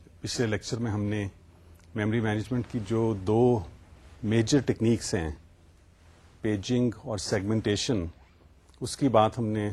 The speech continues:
ختم کی تھی، اور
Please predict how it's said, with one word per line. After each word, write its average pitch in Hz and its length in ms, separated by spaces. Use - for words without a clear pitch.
ختم 110 320
کی 110 160
تھی، 113 200
اور 98 440